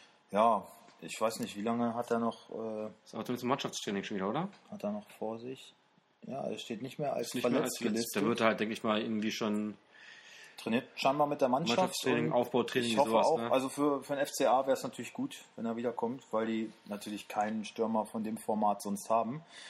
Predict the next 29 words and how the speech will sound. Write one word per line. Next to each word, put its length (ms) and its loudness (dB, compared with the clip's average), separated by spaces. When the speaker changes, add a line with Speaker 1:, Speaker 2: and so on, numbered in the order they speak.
Speaker 1:
Ähm, 200 4
ja, 120 8
Kajubi 380 2
hat 100 4
das 240 -8
Angriffsspiel 540 2
ein 40 4
bisschen 240 2
belebt 440 0
Speaker 2:
Mhm. 60 2
Speaker 1:
und 260 0
das, 60 -2
das 140 2
auffällig 460 0
ist 160 -6
gegen 160 0
die 100 -4
Bayern, 480 4
äh, 300 2
das 200 -4
heißt 220 2
ja 60 4
auch 120 2
schon 140 -4
mal 80 0
wieder 160 2
was. 140 2
Ähm, 520 0
ja, 220 6